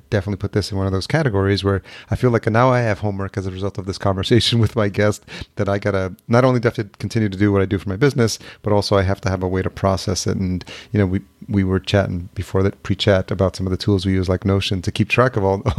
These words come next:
<laughs> of all this stuff. So I'm wondering, you know, as the source of information comes out to you, I call this building,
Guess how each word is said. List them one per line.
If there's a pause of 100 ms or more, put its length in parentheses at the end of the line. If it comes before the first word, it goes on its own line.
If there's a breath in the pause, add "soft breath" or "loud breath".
(100)
<laughs>
of
all
this
stuff.
So
I'm
wondering, (540 loud breath)
you
know, (180)
as
the
source
of
information
comes
out
to
you,
I
call
this
building,